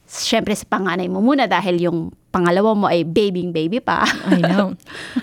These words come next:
Speaker 1: <laughs>
Speaker 2: Kumain na siya ng patatas na tinanim ng tatay ko
Speaker 1: Ah,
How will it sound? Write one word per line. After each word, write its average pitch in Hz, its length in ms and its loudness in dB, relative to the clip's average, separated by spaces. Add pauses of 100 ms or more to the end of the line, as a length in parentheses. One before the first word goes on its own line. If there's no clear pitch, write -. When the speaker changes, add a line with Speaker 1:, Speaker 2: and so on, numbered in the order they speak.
(320)
Speaker 1:
<laughs> - 800 -10
Speaker 2:
Kumain 233 300 6
na 214 80 8
siya 214 180 4
ng 190 140 4
patatas 175 800 0
na 196 480 6
tinanim 233 320 8
ng 226 160 8
tatay 175 400 2
ko 165 480 4
Speaker 1:
Ah, 294 580 2